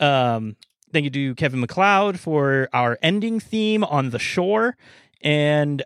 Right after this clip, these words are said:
I did make some, uh, stickers of each of the main characters that you can buy on our merch shop now. That's a, that's a new announcement. So you can go there and get a little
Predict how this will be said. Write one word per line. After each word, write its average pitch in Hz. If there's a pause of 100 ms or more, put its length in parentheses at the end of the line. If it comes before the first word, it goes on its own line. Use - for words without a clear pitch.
I 151
did 220
make 165
some, 156
uh, 139
stickers 135
of 160
each 190
of 165
the 165
main 170
characters 170
that 131
you 127
can 139
buy 120
on 135
our 120
merch 117
shop 113
now. 107
That's 117
a, 123
that's 131
a 143
new 123
announcement. 110
So 117 (400)
you 135
can 123
go 139
there 135
and 143
get 135
a 139
little 143